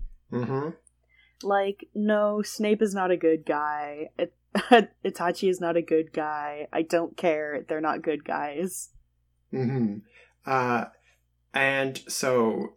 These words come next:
Speaker 1: Sasuke joins forces with a, the l-, guy who's, like, a, a double agent in the Akatsuki. Uh, and since, since, uh,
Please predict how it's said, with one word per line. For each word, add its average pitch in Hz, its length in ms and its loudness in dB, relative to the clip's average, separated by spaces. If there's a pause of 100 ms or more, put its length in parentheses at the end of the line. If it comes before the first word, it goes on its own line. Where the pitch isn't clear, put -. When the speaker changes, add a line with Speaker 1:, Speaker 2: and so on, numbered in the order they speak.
Speaker 1:
Sasuke 160 440 2
joins 127 240 0
forces 123 380 0
with 113 240 2
a, 110 240 2
the 107 180 -2
l-, 98 220 -6 (120)
guy 113 240 2
who's, 117 260 0
like, 104 200 0
a, 107 340 0
a 104 60 0
double 113 360 2
agent 117 400 2
in 120 140 4
the 110 140 4
Akatsuki. 180 640 0 (380)
Uh, 113 300 4
and 110 240 0
since, - 580 0 (520)
since, 185 500 0
uh, 131 160 0